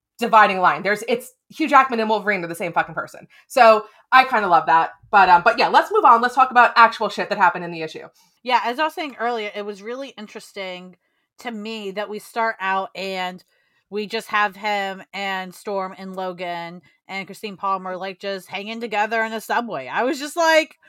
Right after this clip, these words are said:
Speaker 2: "Oh, like, this is, this is a group." But, like, I, and I kinda like that even though there's actual stuff happening and they're talking about,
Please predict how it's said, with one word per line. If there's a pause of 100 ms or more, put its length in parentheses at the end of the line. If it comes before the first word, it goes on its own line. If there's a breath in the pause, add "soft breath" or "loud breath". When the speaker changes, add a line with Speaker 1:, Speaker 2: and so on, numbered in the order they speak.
(600 soft breath)
Speaker 2:
"Oh,
like,
this
is,
this
is (120)
a
group." (100)
But,
like,
I, (340 loud breath)
and
I
kinda
like
that
even
though (340)
there's
actual
stuff
happening
and
they're
talking
about,